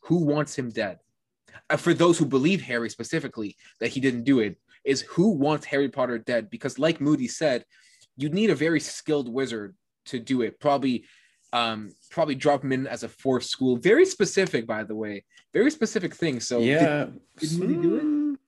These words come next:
Speaker 2: suspect. And we've had that kind of feeling all the way around from Mad-Eye Moody. He said a lot of very weird things. He's got a troubled past. So sometimes you don't know if it's 'cause he's oversharing or if it's because he knows things that we don't know.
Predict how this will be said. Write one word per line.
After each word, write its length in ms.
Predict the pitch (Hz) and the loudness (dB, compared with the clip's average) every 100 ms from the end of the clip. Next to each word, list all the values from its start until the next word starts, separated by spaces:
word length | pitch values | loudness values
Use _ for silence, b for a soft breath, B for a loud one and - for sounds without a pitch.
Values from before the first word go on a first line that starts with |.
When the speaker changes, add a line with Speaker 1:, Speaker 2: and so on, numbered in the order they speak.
| _ | _
Speaker 2:
suspect. 1400 | - - - 151 139 104 - - - 101 76 - - - - | -14 -12 -4 0 0 -2 -10 -12 -4 -4 -4 -14 -20 -20 -14
And 240 | 107 127 139 | -4 0 4
we've 200 | 143 139 | 4 2
had 300 | 123 139 165 | -2 -2 -2
that 180 | 165 151 | -4 -2
kind 200 | 131 131 | -4 -4
of 100 | 131 | -4
feeling 580 | 120 120 113 107 104 - b b b b b b - | -4 -2 -2 -6 -8 -14 b b b b b b -2
all 160 | 123 | 0
the 100 | 131 | 2
way 120 | 135 | 2
around 680 | 107 101 104 107 98 98 - _ | 2 2 0 0 -2 -8 -12 _
from 460 | - - 110 104 104 | -18 -6 -4 -4 -6
Mad-Eye 320 | 101 101 95 | -6 -6 -8
Moody. 360 | 101 110 117 113 | -8 -6 -6 -6
He 120 | 113 | -8
said 240 | - 131 | -6 -2
a 60 | 127 | -2
lot 360 | 107 101 101 104 | -2 -2 0 0
of 140 | 98 | -2
very 320 | 101 98 98 | -4 -4 -6
weird 340 | 95 107 104 - | -8 -6 -6 -4
things. 560 | 135 135 135 135 135 b b b | -2 2 2 2 -2 b b b
He's 160 | 110 104 | -12 -4
got 180 | 113 107 | -2 -2
a 60 | |
troubled 520 | - - 104 98 95 | -6 -6 -4 -6 -10
past. 720 | - 113 110 110 107 - - | -8 -6 -4 -6 -8 -16 -14
So 240 | - 117 139 | -4 -2 -2
sometimes 580 | - 127 127 127 120 117 | -2 -4 -2 -2 -4 -4
you 80 | |
don't 180 | 107 110 | -4 -4
know 100 | 107 | -4
if 100 | 107 | -4
it's 180 | 143 - | -8 -8
'cause 160 | - 101 | -8 -8
he's 160 | 95 | -8
oversharing 840 | - 107 107 95 - 107 120 147 170 | -6 -6 -4 -8 -4 -2 0 -2 -4
or 60 | 120 | -6
if 140 | 117 | -6
it's 140 | 107 | -10
because 260 | - 107 107 | -6 -6 -6
he 100 | 104 | -6
knows 540 | 101 104 104 101 101 | -4 -2 -2 -4 -10
things 380 | - 98 95 95 | -10 -8 -8 -8
that 120 | 87 90 | -10 -8
we 180 | 98 | -8
don't 220 | 101 - 90 | -8 -10 -10
know. 380 | 95 110 143 | -4 -4 -4